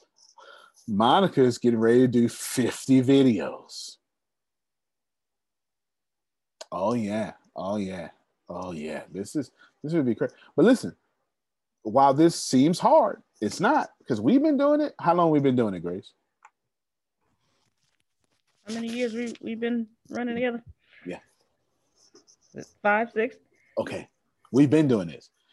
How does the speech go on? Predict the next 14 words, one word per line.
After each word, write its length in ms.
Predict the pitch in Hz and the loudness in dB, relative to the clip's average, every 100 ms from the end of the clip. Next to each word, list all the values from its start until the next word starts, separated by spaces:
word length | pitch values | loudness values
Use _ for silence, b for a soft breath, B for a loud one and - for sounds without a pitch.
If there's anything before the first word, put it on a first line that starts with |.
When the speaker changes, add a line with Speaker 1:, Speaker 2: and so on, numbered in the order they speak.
| _ _ | _ _
Speaker 1:
Y'all 380 | 92 107 135 147 | 0 4 4 4
haven't 460 | 147 131 110 101 | 4 2 2 -6
seen 400 | - - 147 135 | -8 -2 2 2
it 120 | 117 | 2
in 140 | 104 90 | -2 -6
the 80 | 90 | -4
last 540 | 104 110 98 87 - _ | 0 0 -2 -8 -16 _
six 600 | - - 147 113 - - - | -18 -6 -2 -2 -2 -18 -16
months, 760 | 82 120 170 113 - - - _ _ _ _ _ _ _ _ _ _ _ _ | -6 0 0 -2 -8 -20 -20 _ _ _ _ _ _ _ _ _ _ _ _
but 100 | 107 | -4
we've 260 | 107 123 104 | 0 0 0
been 180 | 107 95 | -4 -2
doing 280 | 123 107 | -4 -4
it. 80 | - | -8